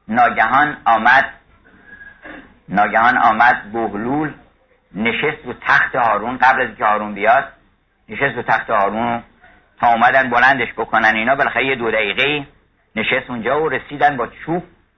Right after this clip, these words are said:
زدن، از اونجا اومد پایین و هارون رشید رسید. گفت: "چیه؟" گفت: "چی؟ قربان رفته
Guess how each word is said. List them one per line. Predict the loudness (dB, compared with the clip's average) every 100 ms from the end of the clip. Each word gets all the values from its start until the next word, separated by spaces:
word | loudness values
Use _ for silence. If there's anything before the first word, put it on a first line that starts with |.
| _ _ _ _ -6
زدن، | 2 2 4 0
از | 0
اونجا | -4 -4 -2 -4 -8 _ _ _ _ _ _ _
اومد | 0 0 0
پایین | -2 -2 -2
و | -4 -8 -8 -2
هارون | 0 0
رشید | -2 -4 -8
رسید. | -10 -10 -8
گفت: | -8 -8 -6
"چیه؟" | -4
گفت: | -4 -6
"چی؟ | -2
قربان | -2 -2 0 2
رفته | 0 -2 -14